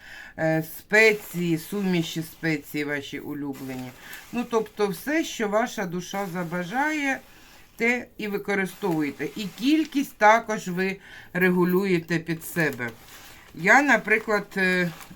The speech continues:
саме цей варіант приготування люблю, щоб він був прям з усіх сторіночок, так, в спеціях. Ну і так як все-таки часнику тут найменша кількість,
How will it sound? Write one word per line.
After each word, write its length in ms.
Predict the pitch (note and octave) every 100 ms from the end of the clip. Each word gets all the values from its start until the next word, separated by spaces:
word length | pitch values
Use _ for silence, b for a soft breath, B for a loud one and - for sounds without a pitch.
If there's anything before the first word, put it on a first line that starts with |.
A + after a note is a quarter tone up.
| -
саме 320 | G#3 G3+ G3+ G3
цей 200 | - G3
варіант 600 | F3 F3 F3 F#3 F#3 F#3 F3+ B B B B
приготування 1040 | - F#3 F#3+ F#3 F#3+ F#3 F#3+ F#3+ F#3 F#3 F#3
люблю, 480 | D#3 F3+ A#3+ G#3+ A#3
щоб 300 | - - F3
він 300 | E3 F3+ G3+
був 280 | D#3 F3 F#3+ - B B B B _
прям 300 | E3+ F3+ G3
з 60 | E3+
усіх 380 | E3+ - F#3+ -
сторіночок, 880 | - E3 D#3+ E3 E3+ C#3+ - C#3+ -
так, 220 | C#3+ -
в 60 |
спеціях. 640 | - - D#3 C#3+ - C3 - - - - - - - - - - - - - - - - - - - - - - - - - - - B B B B
Ну 140 | A3
і 40 | A#3+
так 260 | B3+ B3
як 140 | B3 -
все-таки 500 | B3 A3+ A3 A3 F#3+
часнику 580 | A3 G#3 A#3 A3+ G#3+
тут 260 | G#3+ - -
найменша 720 | G3 F#3+ G3+ B3+ C4+ - G3+
кількість, 680 | - F3 E3 D#3 - C#3 -